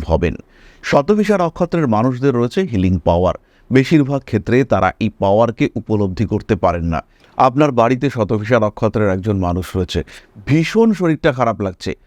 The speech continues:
সেই মানুষটাকে গিয়ে বলুন যে আপনার মাথায় হাত বুলিয়ে দিতে, দেখবেন আপনার যে স্ট্রেস সেটা কমতে দেখতে পাওয়া যাবে। অফিস থেকে আসলেন, মাথায় বিশাল স্ট্রেস চলছে, ভয়ঙ্কর টেনশন চলছে, কালকে চাকরি চলে যেতে পারে,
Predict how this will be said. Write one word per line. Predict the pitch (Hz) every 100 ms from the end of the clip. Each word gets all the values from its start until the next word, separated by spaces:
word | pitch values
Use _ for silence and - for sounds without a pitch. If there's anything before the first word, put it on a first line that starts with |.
| _ -
সেই | 143
মানুষটাকে | 139 123 127 - 135 135
গিয়ে | 107 104 120
বলুন | 95 104 139 160
যে | 123
আপনার | 110 - 113
মাথায় | 98 98 123 101
হাত | 98
বুলিয়ে | 85 95 90 85
দিতে, | 80 76 - _ _
দেখবেন | 104 123 139 117
আপনার | 107 - 147 - _ _
যে | 120 127
স্ট্রেস | 113 - 120 113 - - _
সেটা | - 104
কমতে | - 123 107
দেখতে | 98 76 82
পাওয়া | 76 64
যাবে। | 65 69 64 - _ _
অফিস | - 143 196 -
থেকে | 175 147
আসলেন, | 107 - 107 87 - _ _
মাথায় | 107 120 - 147 98 -
বিশাল | 185 - 170 156
স্ট্রেস | - 123 110
চলছে, | - 104 - 95 - _ -
ভয়ঙ্কর | 92 127 143 139 127 127
টেনশন | - 98 - 92
চলছে, | 85 87 82 95 - _ -
কালকে | 120 117 120
চাকরি | - - 107
চলে | 107 92
যেতে | 87 82
পারে, | 82 92